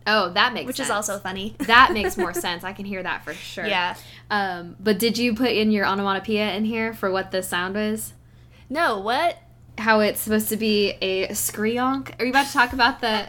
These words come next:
Speaker 1: are you about to talk about the roar?
Speaker 2: Yeah, I was gonna talk about the roar.
Speaker 1: Okay, and,
Speaker 2: Screonk
Speaker 1: and
Speaker 2: with,
Speaker 1: I'm
Speaker 2: like,
Speaker 1: gonna
Speaker 2: eight E's.
Speaker 1: Yeah,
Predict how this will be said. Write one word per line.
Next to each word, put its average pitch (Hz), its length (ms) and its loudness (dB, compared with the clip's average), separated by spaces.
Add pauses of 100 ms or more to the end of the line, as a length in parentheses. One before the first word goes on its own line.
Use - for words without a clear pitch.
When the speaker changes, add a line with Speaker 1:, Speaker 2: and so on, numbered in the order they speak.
(120)
Speaker 1:
are 262 60 2
you 311 100 4
about 320 180 4
to 359 60 -2
talk 302 120 2
about 294 180 2
the 277 100 -2
roar? 269 440 0 (460)
Speaker 2:
Yeah, 349 180 4
I 320 60 6
was 311 140 2
gonna 277 140 0
talk 269 120 2
about 254 200 0
the 208 40 -10
roar. 196 180 -6 (200)
Speaker 1:
Okay, 349 420 -2
and, 359 160 6
Speaker 2:
Screonk 339 440 0
Speaker 1:
and 214 100 6
Speaker 2:
with, 220 80 6
Speaker 1:
I'm 220 80 6
Speaker 2:
like, 226 160 4
Speaker 1:
gonna 220 160 -2
Speaker 2:
eight 262 260 0
E's. 240 400 -2
Speaker 1:
Yeah, 170 300 4